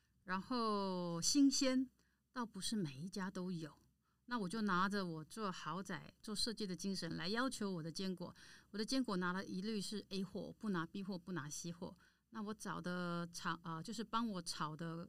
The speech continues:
呃，工厂也是很，很，就是做比较小众市场了，但是是很老的师傅，很有经验的师傅，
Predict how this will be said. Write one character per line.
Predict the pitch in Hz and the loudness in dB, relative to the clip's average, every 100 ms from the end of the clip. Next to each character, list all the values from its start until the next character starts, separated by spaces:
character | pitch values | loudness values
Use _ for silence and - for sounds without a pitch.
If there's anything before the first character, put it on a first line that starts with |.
| - | -10
呃， | 160 151 - - | -8 -8 -10 -14
工 | 220 226 | -6 -4
厂 | - 156 | -2 -2
也 | 160 160 | -2 -4
是 | - | -6
很， | 214 160 143 143 - - - - | -4 -2 -4 -6 -12 -20 -20 -18
很， | - 185 165 165 | -6 -2 0 -2
就 | 214 | -4
是 | 220 | -6
做 | 262 214 | -4 -4
比 | 202 | -2
较 | 233 | -2
小 | - - | 0 -2
众 | 202 220 | -2 -2
市 | 180 220 | -2 -4
场 | 190 147 | -6 -8
了， | 143 | -6
但 | 208 208 | -4 -2
是 | |
是 | 202 202 | -2 -4
很 | - 160 | -4 -4
老 | 202 - | -4 -6
的 | 175 | -8
师 | - 180 | -8 -8
傅， | 180 - | -10 -8
很 | 175 | -4
有 | 220 180 | -2 -2
经 | 175 202 | -4 -4
验 | 196 | -2
的 | 170 160 | -4 -6
师 | 175 | -8
傅， | 175 170 | -8 -10